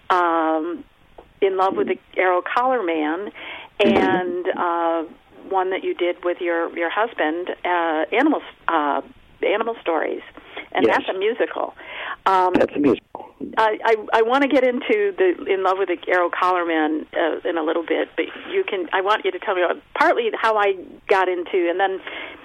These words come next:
Speaker 1: as people know, I, I end up going into Wikipedia and reading a lot of things. I collect New Yorker covers.
Speaker 2: Oh, okay.
Speaker 1: And, uh, so the old advertisements, I don't, uh, from the old New Yorkers, and I'm, I'm just all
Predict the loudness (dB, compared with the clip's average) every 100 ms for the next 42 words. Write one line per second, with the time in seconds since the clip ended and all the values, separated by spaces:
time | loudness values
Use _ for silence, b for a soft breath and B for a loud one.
0 | B B B 0 2 0 2 2 4 4
1 | 4 4 2 0 2 2 2 0 0 0
2 | 2 2 2 0 -2 -4 -4 -2 0 0
3 | -2 -2 -2 0 0 -2 -2 0 2 0
4 | 0 -2 -2 -6 -10 B B B 0 4
5 | 4 2 2 2 2 -2 -2 0 2 0
6 | 0 -2 -4 -10 -14 -18 -20 _ B B
7 | B B 2 4 4 4 0 -2 -6 -4
8 | 0 2 4 2 2 2 -2 0 2 4
9 | 4 4 4 4 4 4 2 2 2 -2
10 | 0 0 0 -2 -4 -4 0 2 4 2
11 | 2 2 2 0 -2 -4 0 0 0 -4
12 | -2 2 4 4 0 0 2 2 0 0
13 | 0 0 0 0 0 -2 -2 -4 0 0